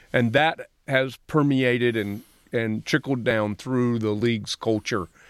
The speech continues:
They do listen to learn, not just to respond. And many folks, as you know, with, you have discussions with that might not share your point of view or my point of view, they listen to respond to us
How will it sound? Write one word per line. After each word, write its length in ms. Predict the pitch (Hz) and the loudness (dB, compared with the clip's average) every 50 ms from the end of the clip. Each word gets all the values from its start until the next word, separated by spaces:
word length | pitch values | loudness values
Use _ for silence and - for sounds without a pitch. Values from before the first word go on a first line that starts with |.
| - - - _ _ - | -20 -20 -20 _ _ 0
They 200 | 127 131 135 139 | 2 2 2 2
do 260 | 123 113 156 175 170 | 0 0 0 0 0
listen 640 | 156 131 123 131 139 - - - 127 123 117 117 107 _ _ - | 0 0 0 0 0 -2 -2 -4 -4 -4 -4 -6 -8 _ _ -6
to 100 | - 135 | -2 -2
learn, 560 | 117 107 120 131 131 117 107 104 101 98 - - - | 0 2 2 2 2 2 0 -2 -6 -8 -10 -10 -4
not 300 | 123 123 123 127 - 127 | 0 0 0 0 -2 -6
just 300 | 110 117 107 - - - | -8 -8 -8 -10 -12 -12
to 60 | - | -10
respond. 840 | 101 107 110 104 - - - 117 101 95 92 87 90 - - - - _ _ - - - - - _ - | -6 -4 -4 -6 -4 -2 -2 0 0 0 -2 -4 -6 -8 -10 -14 -18 _ _ -20 -20 -20 -20 -20 _ -2
And 200 | - 131 120 127 | 0 2 4 4
many 220 | 160 190 214 202 | 4 2 2 0
folks, 460 | 156 - - 135 123 123 127 - - 127 | -2 0 0 2 2 0 -2 -4 -6 -4
as 180 | 120 113 110 | -4 -2 0
you 100 | 143 175 185 | 0 2 2
know, 300 | 139 104 104 107 110 117 | 2 2 2 2 2 2
with, 260 | 117 120 117 - - _ _ _ _ - | 2 0 -2 -2 -4 _ _ _ _ -2
you 120 | 120 117 | 0 2
have 160 | 123 127 117 113 | 2 2 0 -2
discussions 520 | 113 - - 180 190 - - 165 131 113 | -6 -4 0 0 0 0 -2 -6 -6 -2
with 220 | 113 110 117 120 | 0 0 0 0
that 160 | - 113 104 - | -2 -4 -4 -2
might 260 | 113 113 120 143 156 | 0 0 0 0 2
not 240 | 170 170 170 - - | 0 0 0 0 -2
share 500 | - - 196 208 240 220 196 165 135 - _ _ _ _ _ _ _ | 0 2 2 4 4 2 2 0 -2 -4 _ _ _ _ _ _ _
your 260 | - 113 131 170 190 | -2 2 2 2 2
point 300 | 160 - 175 175 170 160 | 2 0 0 2 2 2
of 80 | 151 135 | 0 -2
view 360 | 120 120 123 127 127 135 139 | -2 -2 0 0 0 2 2
or 140 | 131 113 104 | 2 0 0
my 280 | 104 110 127 151 190 - | 2 2 2 2 2 0
point 300 | - 156 139 127 117 113 | -2 -4 -4 -2 -2 -4
of 60 | 104 | -4
view, 460 | 101 107 107 104 104 110 117 117 113 - _ - - _ _ _ _ _ _ - | -6 -4 -2 -2 -2 -2 -2 -4 -6 -10 _ -20 -20 _ _ _ _ _ _ 0
they 160 | - 131 135 | 0 0 2
listen 400 | 131 143 160 151 - - 156 135 | 2 0 -2 -2 -2 -2 -2 -2
to 80 | 127 117 | -2 -4
respond 720 | 127 127 117 - - - 156 156 160 151 135 123 113 - | -6 -6 -6 -6 -2 0 2 2 4 4 2 0 -2 -2
to 180 | - 110 95 92 | -4 -4 -2 -2
us 240 | 98 107 - - | -4 -4 -6 -8